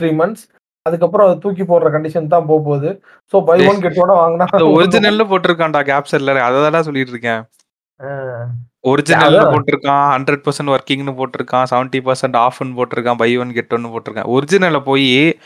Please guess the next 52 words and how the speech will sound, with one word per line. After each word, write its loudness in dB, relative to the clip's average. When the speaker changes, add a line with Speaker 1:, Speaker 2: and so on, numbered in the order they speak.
Speaker 2:
எவனாவது 4
Speaker 1:
<laughs> 4
Speaker 2:
buy 0
one 0
get -6
ஒன்னு 0
விப்பான். -2
அது 2
என்ன -2
பிஸ்கட்டா? -2
இருபது 4
ரூபா 2
ஜாமான் 0
அது. -4
<laughs> -8
buy 0
one -2
get -4
ஒன்னு 0
Speaker 1:
அதான் 0
சொ-, -2
நான் 2
Speaker 2:
விக்கிறதுக்கு. -2
Speaker 1:
சொல்றது -8
வந்து -6
இதுக்காக 2
தான் 2
சொன்னேன். -2
அந்த -4
கவுண்டர் 0
Speaker 2:
ம். -8
Speaker 1:
மாதிரியான 4
ஒரு 2
கல்ச்சர் 2
இங்க -4
இருக்கு. -2
அந்த -4
கல்ச்சர் 0
ரெப்ரசன்டேட்டிவா 2
அந்த 4
ஒரு -4
செ-, -10
இங்க -4
எப்படி -2
பிள்ளைங்கன்னு 0
வந்து 0
பெரும்பாலுமா 2
கூப்பிடப்படுற 0
ஒரு 4
செக்மெண்ட் -2
இருக்கு -6
இல்லையா? 2